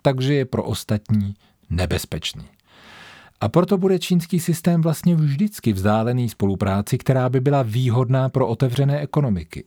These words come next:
Není s nimi kompatibilní. A nesedne si to ani s trhem v České republice, protože naše ekonomika je mimořádně otevřená a relativně ve srovnání s Čínou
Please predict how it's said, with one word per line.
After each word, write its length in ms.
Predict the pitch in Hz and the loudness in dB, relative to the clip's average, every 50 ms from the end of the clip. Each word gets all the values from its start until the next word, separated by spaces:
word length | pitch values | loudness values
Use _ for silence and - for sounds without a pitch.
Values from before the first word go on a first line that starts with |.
| _ - | _ 0
Není 520 | 117 113 123 139 156 151 156 156 156 151 147 | 2 2 4 4 4 4 2 2 0 -2 -6
s 140 | - - - | -8 -4 -2
nimi 360 | 127 123 120 117 117 113 110 - _ _ _ - | 0 0 0 0 -2 -4 -6 -10 _ _ _ -2
kompatibilní. 840 | - 107 101 104 104 101 90 - 87 78 78 73 71 64 - - - _ _ _ - - - - - - - - _ - | 0 2 2 2 2 0 -2 -2 -4 -4 -4 -6 -6 -8 -10 -14 -18 _ _ _ -20 -20 -20 -20 -20 -20 -20 -10 _ 2
A 100 | 98 101 | 2 4
nesedne 640 | 113 120 139 151 - - - 190 185 180 180 180 | 4 4 2 0 0 0 0 2 2 4 2 2
si 180 | 170 - - 170 | 0 0 -2 -4
to 200 | 165 - 170 - | -2 0 0 0
ani 200 | 147 147 143 127 | 2 0 0 0
s 80 | - - | -2 -2
trhem 320 | - 123 123 131 135 127 | 0 0 2 2 0 0
v 60 | - | -2
České 340 | - 147 127 - - 147 135 | -2 -4 -2 0 0 0 2
republice, 580 | 135 139 135 180 175 156 127 104 - - 82 78 | 2 0 0 0 0 0 0 -2 -2 -4 -6 -4
protože 500 | - 92 98 92 - 117 117 117 110 101 - - - - _ - | -2 -2 -2 0 0 2 2 2 0 -2 -4 -14 -20 -18 _ 0
naše 380 | - 87 113 147 - - 214 226 | 2 2 2 2 2 0 -2 -2
ekonomika 720 | - 104 - - 101 95 90 85 85 82 - - 104 110 | -2 -4 0 2 2 2 2 2 0 -2 -2 -2 0 0
je 260 | 113 113 110 107 104 - - - _ _ - | 2 2 2 0 -2 -4 -12 -20 _ _ -2
mimořádně 800 | - 95 107 117 135 143 135 147 147 139 139 135 123 104 80 - - | 0 2 2 4 2 0 2 0 0 0 0 -2 -2 -2 -4 -2 -4
otevřená 640 | 120 117 - 143 135 120 117 127 123 127 120 120 123 | -4 -2 0 0 0 0 0 0 2 2 0 0 -2
a 220 | - - 98 98 | -2 -2 -2 0
relativně 840 | 95 104 131 151 180 185 175 - 123 107 98 85 85 87 98 120 - _ _ _ _ _ _ _ - | 2 2 2 2 0 -2 -2 -2 -2 -2 0 0 0 0 0 -2 -4 _ _ _ _ _ _ _ -2
ve 100 | 92 90 | -2 0
srovnání 560 | - - 107 92 95 101 95 90 90 85 80 | 0 0 0 2 2 2 2 2 0 0 -2
s 100 | - - | -4 -6
Čínou 580 | - - - 131 135 135 127 123 120 120 123 | -6 -2 0 0 2 2 0 0 -2 -2 -4